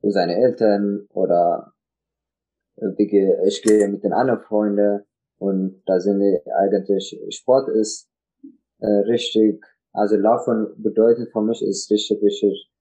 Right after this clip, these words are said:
die, die Freunde immer, äh, an der Seite stehen, manche oder manche, dass wir dann immer zusammenarbeiten über das Laufen oder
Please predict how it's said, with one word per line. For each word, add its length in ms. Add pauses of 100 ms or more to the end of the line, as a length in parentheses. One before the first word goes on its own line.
(160)
die, 80
die 140
Freunde 760 (160)
immer, 580 (240)
äh, 60
an 280
der 80
Seite 600
stehen, 560
manche 560
oder 580
manche, 320
dass 280
wir 140
dann 120
immer 520 (280)
zusammenarbeiten 1500 (260)
über 200
das 100
Laufen 600
oder 560